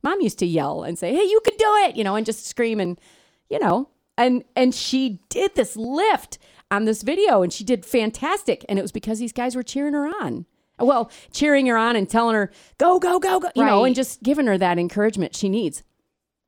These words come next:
Speaker 1: And so, <laughs> yeah, I took it as she needs Mom. And I, I'm gonna stand by that. But yeah, when she used to do horse shows, you know, you're not allowed to coach from the side. And yeah, I used to say, you know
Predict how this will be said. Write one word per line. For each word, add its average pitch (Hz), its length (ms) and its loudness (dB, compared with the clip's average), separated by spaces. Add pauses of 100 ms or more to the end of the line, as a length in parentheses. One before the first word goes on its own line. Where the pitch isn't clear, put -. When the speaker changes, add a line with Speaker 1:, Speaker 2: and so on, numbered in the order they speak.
(120)
Speaker 1:
And 233 120 2
so, 233 360 4
<laughs> - 80 -6
yeah, 180 360 2 (300)
I 202 140 2
took 202 200 -2
it 151 100 -2
as - 320 -6
she - 200 -8
needs - 220 -8
Mom. - 280 -12
And 208 160 -2
I, 240 220 -6 (180)
I'm 311 120 -2
gonna 415 160 -2
stand 392 260 -4
by 156 140 0
that. 139 280 -6 (360)
But 240 100 2
yeah, 226 160 4
when 220 220 4
she 269 180 -4
used 285 220 0
to 294 80 2
do 208 160 2
horse 190 240 2
shows, 262 520 2
you 208 120 0
know, 208 60 2
you're 202 140 0
not 202 200 0
allowed 175 520 2
to 160 140 -4
coach - 520 -2
from 170 260 -2
the 160 80 -2
side. 156 460 -2 (840)
And 175 400 0 (580)
yeah, 190 220 0
I 185 100 0
used 196 240 -2
to 185 80 -4
say, 160 220 -2
you 160 160 -4
know 151 200 -6